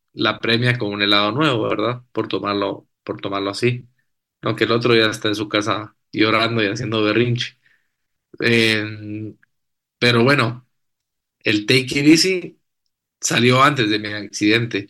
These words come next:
¿verdad? Yo cuando empezaron todos los chats y las redes sociales, no sé por qué un día se me ocurrió despedirme de todos, eh, como, "Bueno, un abrazo, coma, Take It Easy".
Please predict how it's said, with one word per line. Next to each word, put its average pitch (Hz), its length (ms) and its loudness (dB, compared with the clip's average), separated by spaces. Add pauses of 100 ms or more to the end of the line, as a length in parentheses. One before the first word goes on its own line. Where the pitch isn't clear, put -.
¿verdad? 107 300 0
Yo 117 280 4
cuando 120 200 2
empezaron 123 460 -2
todos 135 200 2
los 110 200 -2
chats 127 560 0
y 104 100 0
las 101 180 -4
redes 117 260 -4
sociales, 127 800 -4 (760)
no 117 180 -2
sé 117 120 0
por 113 160 -2
qué - 80 0
un 123 60 0
día 123 180 4
se 127 100 2
me 117 100 0
ocurrió 101 320 0
despedirme 117 580 0
de 110 180 0
todos, - 1300 -4
eh, 98 560 0
como, 95 360 -8
"Bueno, 123 300 0
un 120 100 0
abrazo, 127 500 0
coma, 156 380 -2
Take 123 260 2
It 110 200 -2
Easy". - 340 -6